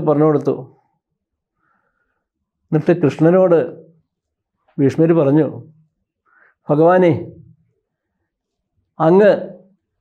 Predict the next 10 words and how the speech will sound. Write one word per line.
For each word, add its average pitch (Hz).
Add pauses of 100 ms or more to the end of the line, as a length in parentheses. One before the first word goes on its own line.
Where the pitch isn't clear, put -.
(500)
ഇപ്പം 214
ഇവിടെ 175
വന്നത് 165
എന്തിനാന്ന് 180
എനിക്ക് 160
മനസ്സിലായി. 135 (2500)
പാണ്ഡവന്മാർക്ക് 202
ഉപദേശം 196
കൊടുക്കാൻ 202
വേണ്ടിയിട്ട് 190